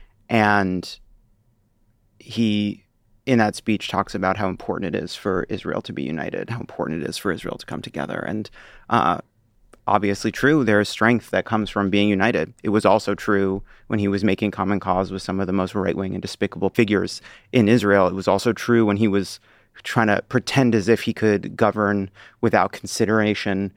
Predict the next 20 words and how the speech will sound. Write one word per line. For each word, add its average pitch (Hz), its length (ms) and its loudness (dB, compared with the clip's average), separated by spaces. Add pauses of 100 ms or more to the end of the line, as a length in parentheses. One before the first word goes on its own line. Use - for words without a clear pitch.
(160)
for 120 120 0
the 104 100 4
lives 95 320 0
of 107 80 -4
Palestinians. 110 760 2
There 107 140 2
was 107 120 0
a, 104 300 4
in - 300 -2
one 113 120 4
of 104 80 0
his 95 120 -2
depositions 101 760 0
or 98 120 2
interviews 98 760 0 (380)
for - 160 -2
one 104 140 4
of 98 60 0
his 101 120 -4
corruption 104 680 0